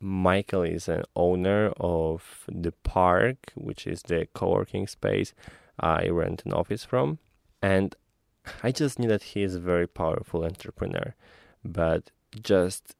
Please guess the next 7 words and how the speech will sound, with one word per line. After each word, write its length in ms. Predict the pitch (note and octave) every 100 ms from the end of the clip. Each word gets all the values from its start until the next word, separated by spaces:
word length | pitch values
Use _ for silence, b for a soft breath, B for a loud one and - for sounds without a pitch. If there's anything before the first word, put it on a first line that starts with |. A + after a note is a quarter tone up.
| _ _ _ - F#2+
before 540 | G2 F2+ - G#2+ G2+ F#2+
he 200 | - -
actually 460 | F2 E2+ - E2+ E2+
came 300 | - G2+ A2
to 120 | -
my 120 | E2+ D#2+
podcast, 640 | - E2+ - - -